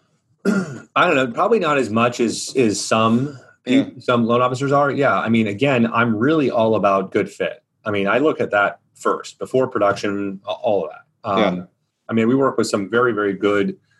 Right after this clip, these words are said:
Speaker 1: realtors that don't produce at a high level 'cause they don't really necessarily want to, but they're
Speaker 2: Mm-hmm.
Speaker 1: great to work with. And then we work with some others that produce at an extremely high,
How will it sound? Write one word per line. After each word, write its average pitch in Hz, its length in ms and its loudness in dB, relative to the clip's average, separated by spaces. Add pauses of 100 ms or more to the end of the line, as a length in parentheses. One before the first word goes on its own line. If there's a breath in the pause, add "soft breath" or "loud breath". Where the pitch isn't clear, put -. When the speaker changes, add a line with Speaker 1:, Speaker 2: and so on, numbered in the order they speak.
(280)
Speaker 1:
realtors 107 520 2
that 95 260 0
don't 120 280 2
produce 110 260 0
at 98 80 0
a - 20 2
high 101 140 2
level 101 240 2
'cause 110 140 0
they 107 80 2
don't 110 160 0
really 104 220 -2
necessarily 95 560 -4
want 87 320 -8
to, 180 300 2 (260)
but 117 140 0
they're 117 120 0
Speaker 2:
Mm-hmm. 117 100 -8
Speaker 1:
great 107 240 -2
to 107 100 -6
work 98 240 0
with. 139 160 2
And 107 80 0
then 101 80 0
we 101 80 0
work 104 280 0
with 98 120 0
some 98 140 -4
others 113 280 2
that 101 200 0
produce 101 240 -2
at 110 80 0
an 107 60 0
extremely 110 460 -2
high, 82 300 -2